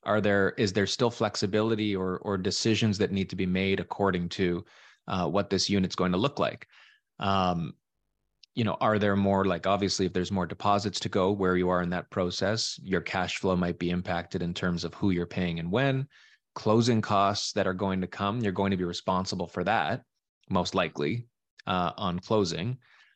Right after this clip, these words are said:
Um, and you need to consider all these things the same way you would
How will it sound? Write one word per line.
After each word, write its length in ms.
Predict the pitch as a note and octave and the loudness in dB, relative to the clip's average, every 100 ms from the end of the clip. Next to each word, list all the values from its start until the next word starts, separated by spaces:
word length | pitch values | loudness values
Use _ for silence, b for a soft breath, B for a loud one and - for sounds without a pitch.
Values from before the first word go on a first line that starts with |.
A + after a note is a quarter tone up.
| _ | _
Um, 420 | - F#2+ F#2 F2+ E2 - | -2 0 2 0 -2 0
and 140 | B2 | 4
you 80 | A#2+ | 4
need 120 | C#3 | 4
to 80 | C#3+ | 2
consider 380 | B2 A2+ D3 C#3 | 2 4 6 6
all 120 | A2+ | 4
these 220 | G#2 - | 2 0
things 220 | A2+ G#2+ | 0 0
the 120 | G2+ | 0
same 340 | G2+ - B2 A#2+ | 0 0 2 2
way 120 | A2+ | 2
you 140 | G#2+ | 2
would 320 | F#2 G2 G2 | 2 2 0